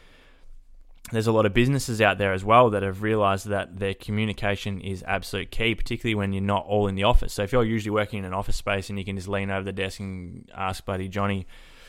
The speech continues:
what he was telling you earlier about what to put in this cer-, certain email or the newsletter or whatever, then all of a sudden you've gotta, you gotta communicate via email or call or text or whatever and try and get, you know, be as productive as what you would be if you're all working in the same environment. So I think everyone's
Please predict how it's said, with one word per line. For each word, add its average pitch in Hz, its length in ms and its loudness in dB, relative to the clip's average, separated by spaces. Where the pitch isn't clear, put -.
what 135 240 2
he 131 60 4
was 123 140 0
telling 123 240 4
you 113 80 -2
earlier 127 240 2
about 117 220 0
what 117 120 -4
to 120 80 -8
put 117 220 10
in 113 120 0
this 107 140 -4
cer-, 117 300 2
certain 107 320 0
email 120 440 4
or 110 180 6
the 107 80 2
newsletter 117 360 2
or 104 40 4
whatever, 110 340 0
then 110 400 0
all 120 100 4
of 120 60 4
a 107 40 0
sudden 113 340 0
you've 101 120 -4
gotta, 107 380 2
you 104 80 -6
gotta 110 140 2
communicate 107 420 -4
via 98 260 -2
email 104 340 2
or 92 100 0
call 117 400 0
or 95 100 -2
text 117 320 -6
or 110 40 -6
whatever 104 240 -2
and 98 280 -6
try 107 220 -2
and 101 120 -6
get, 107 340 -4
you 107 120 -6
know, 101 120 -2
be 113 280 2
as 110 200 2
productive 110 400 2
as 101 60 -8
what 101 140 -2
you 98 100 -4
would 104 120 0
be 104 80 2
if 98 120 -2
you're 98 80 -2
all 104 140 2
working 101 300 0
in 101 100 -4
the 92 60 -8
same 101 240 -2
environment. 98 480 0
So 101 280 4
I 98 80 0
think 104 260 -4
everyone's 104 540 2